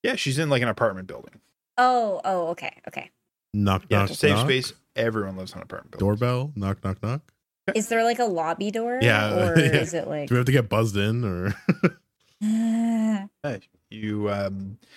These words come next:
Speaker 1: you go in, and there is, like, a small area for you guys to, like, buzz up to her apartment if you wanted.
Speaker 3: <laughs> Yeah. It has her name on it?
Speaker 2: Yeah,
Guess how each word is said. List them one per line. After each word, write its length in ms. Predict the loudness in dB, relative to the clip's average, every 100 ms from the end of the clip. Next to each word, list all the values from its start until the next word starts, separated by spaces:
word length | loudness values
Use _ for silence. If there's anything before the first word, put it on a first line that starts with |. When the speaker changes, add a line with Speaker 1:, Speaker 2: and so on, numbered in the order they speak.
| -20 _
Speaker 1:
you 60 | 0
go 200 | 2 2
in, 180 | 0 -2
and 200 | -4 -2
there 120 | -2
is, 340 | -2 -2 -2
like, 160 | -2 -2
a 180 | 0 0
small 480 | -2 -4 -2 0 -2
area 400 | -4 -4 -4 -6
for 240 | -8 -8 -8
you 240 | -6 -8
guys 360 | -8 -8 -8 -8
to, 120 | -8
like, 240 | -8 -8 -6
buzz 260 | -2 -2 -2
up 180 | -6 -6
to 100 | -6
her 140 | -4
apartment 400 | -4 -4 -8 -10
if 100 | -20
you 80 | -20
wanted. 1040 | -20 -20 _ _ _ -10 -10 _ -6 -6 -6
Speaker 3:
<laughs> 80 | -10
Yeah. 240 | -6 -6 -8 _ _ _ -6
It 60 | 0
has 140 | 0
her 80 | 2
name 200 | 0 0
on 140 | -2
it? 140 | -4 -4
Speaker 2:
Yeah, 540 | -2 0 2 0 -4